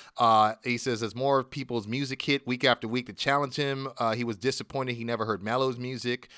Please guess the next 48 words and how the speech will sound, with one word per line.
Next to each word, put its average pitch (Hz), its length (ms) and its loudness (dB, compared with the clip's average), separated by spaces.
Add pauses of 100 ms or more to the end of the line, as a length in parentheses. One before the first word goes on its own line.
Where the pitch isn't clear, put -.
(280)
Uh, 113 240 6
they 110 120 0
both 131 240 2
admit 127 240 -4
they 127 80 -2
were 113 80 -2
keeping 110 260 -12
tabs 127 380 0
on 104 80 -6
the 101 160 -8
other, 147 280 4
with 120 140 0
Melo 127 260 4
admitting 117 340 -2
he's 117 200 -8
watched 117 240 0
Braun 117 300 2
work 117 200 2
no 113 80 -6
matter 110 240 0
what 101 280 -2
spot 113 260 2
he's 110 180 -6
been 107 140 -4
on 101 140 -6
the 90 40 -12
card. 131 520 2 (400)
Uh, 110 140 2
he 107 120 -2
references 135 840 0
a 117 160 -2
meeting 139 440 -4
they, 120 200 2 (240)
uh, 117 220 6
all 120 280 2
shared 120 380 2
with 110 160 -2
H 127 200 -4
B 123 120 -4
K 123 180 -2
and 107 80 -6
Triple 113 300 -2
H 127 360 0
in 110 220 -4
August 117 400 0
of 104 60 -16
twenty 113 240 -8
twenty-one, 127 640 0